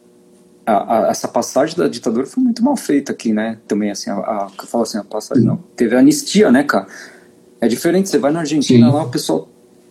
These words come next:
Speaker 1: condena isso, meu, tem maior vergonha, o Chile, sei
Speaker 2: Sim.
Speaker 1: lá, também. É, é super condenável. Aqui não, os caras aplaudindo isso aí, porra, vai se fuder,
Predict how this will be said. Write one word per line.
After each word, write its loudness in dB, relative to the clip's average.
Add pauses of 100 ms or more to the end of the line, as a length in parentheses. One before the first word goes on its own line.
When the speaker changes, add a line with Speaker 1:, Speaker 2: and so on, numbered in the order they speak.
(140)
Speaker 1:
condena 0
isso, -2
meu, -4
tem -6
maior -2
vergonha, -2
o -4
Chile, -2
sei 0
Speaker 2:
Sim. 4
Speaker 1:
lá, 4 (580)
também. 0 (920)
É, -6 (220)
é -10
super -8
condenável. 0
Aqui -4
não, 2
os -8
caras -6
aplaudindo -2
isso -6
aí, -4 (640)
porra, -4
vai -4
se -6
fuder, -4